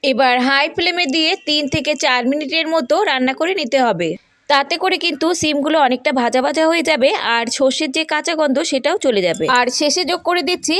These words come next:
এক চামচ চিনি। চিনিটা দিয়ে আরও কিছুক্ষণ নাড়াচাড়া করতে হবে, যাতে চিনিটা ভালোভাবে গলে যায়। চিনিটা ভালোভাবে মিশে যাবার পর এবার ফ্লেমটাকে অফ করে দিলেই রেডি হয়ে যাবে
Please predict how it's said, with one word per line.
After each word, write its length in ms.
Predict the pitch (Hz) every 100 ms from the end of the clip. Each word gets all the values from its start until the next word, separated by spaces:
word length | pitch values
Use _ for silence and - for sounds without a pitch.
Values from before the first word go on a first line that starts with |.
| 330
এক 80 | 254 -
চামচ 280 | 277 349 427 -
চিনি। 240 | 277 196
চিনিটা 360 | 302 302 349 370
দিয়ে 240 | 320 330 381 539 -
আরও 220 | 262 269
কিছুক্ষণ 440 | 294 269 302 311 294
নাড়াচাড়া 460 | 262 240 277 294
করতে 260 | 294 302 320
হবে, 260 | 320 262 339 294
যাতে 240 | 262 277
চিনিটা 400 | 277 254 254 311 359
ভালোভাবে 500 | 285 240 247 277 370
গলে 280 | 339 233 196
যায়। 260 | 170 156 - _ _ _ 294
চিনিটা 360 | 294 330 339 311
ভালোভাবে 520 | 285 285 294 277 294
মিশে 300 | 302 269 294 277
যাবার 300 | 294 202 190
পর 160 | 262 339 - 233
এবার 200 | 233 240
ফ্লেমটাকে 500 | 254 277 277 285 294 285
অফ 180 | 240 -
করে 200 | 285 285
দিলেই 320 | 240 285 294 427 - - -
রেডি 220 | 269 269
হয়ে 180 | 320 311
যাবে 240 | 311 285